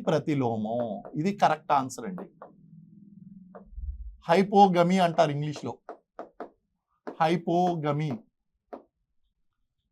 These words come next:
When lower caste male marries to upper caste female or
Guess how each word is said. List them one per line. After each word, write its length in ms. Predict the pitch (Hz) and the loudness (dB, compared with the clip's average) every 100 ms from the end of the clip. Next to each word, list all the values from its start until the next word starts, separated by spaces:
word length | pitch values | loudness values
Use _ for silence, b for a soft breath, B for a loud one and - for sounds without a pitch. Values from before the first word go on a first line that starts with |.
| - 135 | -4 4
When 180 | 196 247 226 - _ - _ _ _ _ _ _ _ _ _ _ _ _ _ _ _ _ _ - - _ _ _ _ _ _ _ _ _ _ _ - 151 | 6 6 0 -10 _ -20 _ _ _ _ _ _ _ _ _ _ _ _ _ _ _ _ _ -20 -20 _ _ _ _ _ _ _ _ _ _ _ 2 8
lower 380 | 156 202 240 233 | 12 12 12 12
caste 400 | 233 220 220 208 | 8 6 6 2
male 420 | 196 202 214 226 247 - 143 | 2 6 8 6 4 -10 0
marries 380 | 151 185 208 185 208 | 6 6 6 0 0
to 80 | 214 233 - 156 | 0 0 2 2
upper 220 | - 190 | 6 4
caste 280 | 190 196 190 196 | 6 4 4 0
female 340 | 185 202 226 - _ _ _ _ - | 2 2 0 -4 _ _ _ _ 8
or 300 | 180 202 | 12 12